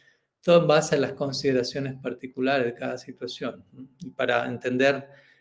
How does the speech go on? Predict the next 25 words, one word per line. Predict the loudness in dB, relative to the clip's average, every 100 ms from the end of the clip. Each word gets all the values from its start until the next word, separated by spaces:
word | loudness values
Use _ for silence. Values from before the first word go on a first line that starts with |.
| _ _
cómo | 4 6
actuar | 4 6 6
de | 6
mejor | 0 6 6
manera | 6 4 4 4
en | 2
cada | 2 2
situación, | 0 -2 -2 2 4 4 2
esto | -4
es | -6 2
todo | 4
un | 4
proceso | 2 0 0 -2 -2
que | 0
requiere | 2 0 0 0 2
de | 0 0
tiempo, | 2 2 -2 -12 -20 _
de | -18 -16
tiempo, | 0 0 2 2
de | 2
empatía, | 2 -4 -4 0 0
de | 0
escuchar | -2 -8 0 0 0 -4
ambas | -6 -6 -6
partes, | 4 4 4 0 -8 -8 -16